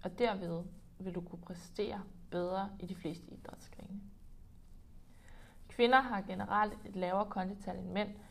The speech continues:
hvilket skyldes, at kvinder har mindre hemoglobin i blodet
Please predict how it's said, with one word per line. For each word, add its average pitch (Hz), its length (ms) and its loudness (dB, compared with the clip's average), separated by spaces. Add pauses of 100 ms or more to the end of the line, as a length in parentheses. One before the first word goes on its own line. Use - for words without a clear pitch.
(120)
hvilket 247 300 6
skyldes, 208 500 0
at - 80 -8
kvinder 190 320 0
har 208 160 0
mindre 190 480 0 (220)
hemoglobin 190 720 0
i 180 60 -2
blodet 170 380 0